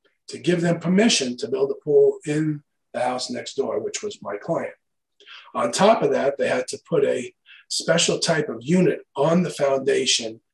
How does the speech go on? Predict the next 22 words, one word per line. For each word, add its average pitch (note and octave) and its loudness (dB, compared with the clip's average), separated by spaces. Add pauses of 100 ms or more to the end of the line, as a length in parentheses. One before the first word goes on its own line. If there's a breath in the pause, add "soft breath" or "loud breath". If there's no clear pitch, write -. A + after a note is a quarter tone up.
that A#2+ -2
measured C#3 4
movement C3 0 (200)
so - -10
that A#2 -4
they B2 -6
could, - -12 (100)
you B2 -8
know, A2+ -2
make C#3 2
sure F#3 2
that - -6
there - -6
was - -10
no F3 2
movement E3 0 (420 soft breath)
in A2+ -10
their C#3 0
foundation C3+ 0
during A#2 -14
this A#2 -10
construction. - -14